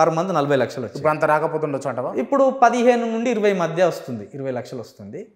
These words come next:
Speaker 2: ఆ.
Speaker 1: అంతే.
Speaker 2: ఉమ్.
Speaker 1: ఈ, ఈ దీని గురించి మాట్లాడుకోవాలి. దీని మీద
Speaker 2: ఓకే,
Speaker 1: ఉన్నది.
Speaker 2: ఓకే, ఓకే.
Speaker 1: కథ అంతా దీని మీద ఉన్నది, అవినీతి అంతా.
Speaker 2: ఉమ్, చెప్పండి.
Speaker 1: ఇప్పుడు ఇలా ట్రెజరర్ వీళ్ళ అన్న.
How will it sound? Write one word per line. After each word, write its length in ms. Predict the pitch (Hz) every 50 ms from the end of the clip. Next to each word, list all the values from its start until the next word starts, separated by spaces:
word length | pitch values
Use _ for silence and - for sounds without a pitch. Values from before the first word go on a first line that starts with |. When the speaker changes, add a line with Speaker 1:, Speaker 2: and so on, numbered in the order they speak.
| _ 120
Speaker 2:
ఆ. 140 | 107 98 90 - _ _ _ _ -
Speaker 1:
అంతే. 280 | - 135 120 - 104 87 - _ _ _ -
Speaker 2:
ఉమ్. 140 | 113 104 98
Speaker 1:
ఈ, 240 | 160 175 208 233 254
ఈ 260 | 240 208 240 185 151
దీని 200 | 170 262 302 302
గురించి 220 | 254 277 247 247
మాట్లాడుకోవాలి. 500 | 247 214 180 - 170 151 131 127 127 117
దీని 200 | 120 147 202 233
మీద 100 | 240 233
Speaker 2:
ఓకే, 80 | 196 -
Speaker 1:
ఉన్నది. 220 | 220 226 214 -
Speaker 2:
ఓకే, 260 | 185 185 - 151 135 139
ఓకే. 320 | 165 165 - - 110 - -
Speaker 1:
కథ 180 | - 160 160 233
అంతా 180 | 220 220 240
దీని 220 | 220 175 208 220 226
మీద 160 | 226 220 208
ఉన్నది, 200 | 202 185 151 139
అవినీతి 360 | 135 135 160 170 165 143 151
అంతా. 240 | 135 120 104 - 98 - -
Speaker 2:
ఉమ్, 180 | 135 120 98
చెప్పండి. 680 | 92 - _ _ - 131 113 120 104 98 - _ - 240
Speaker 1:
ఇప్పుడు 180 | 233 208 254 262
ఇలా 180 | 262 247 247
ట్రెజరర్ 560 | 233 233 - - 190 202 202 240 240 262 262 247
వీళ్ళ 180 | 233 226 196
అన్న. 260 | 170 160 160 143 110